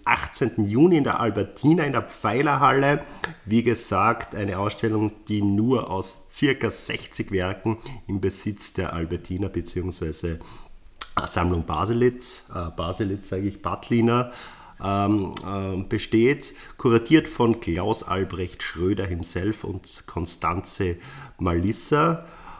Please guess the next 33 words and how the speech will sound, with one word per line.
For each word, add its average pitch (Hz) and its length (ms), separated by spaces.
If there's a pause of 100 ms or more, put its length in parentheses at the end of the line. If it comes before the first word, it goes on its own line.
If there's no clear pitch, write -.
(200)
Und, 175 640
äh, 160 40
auch 131 580
aktuell 123 640 (120)
in 113 260
der 98 500
Heidi 127 380
Horton 117 420
Collection, 104 500
also 104 180
gleich, 104 420
äh, 98 320 (280)
neben 113 300
der 87 140
Albertina, 107 880 (320)
da - 80
kann 98 100
man 101 100
gleich - 220
über 98 220
die 98 260
Straße - 520
gehen 101 280
und 92 100
sich - 200
dann 87 220 (260)
Picasso, - 500
Chagall, 92 380
Klein 82 480
und 92 180
ihre 85 240
Zeit - 380
anschauen, 82 640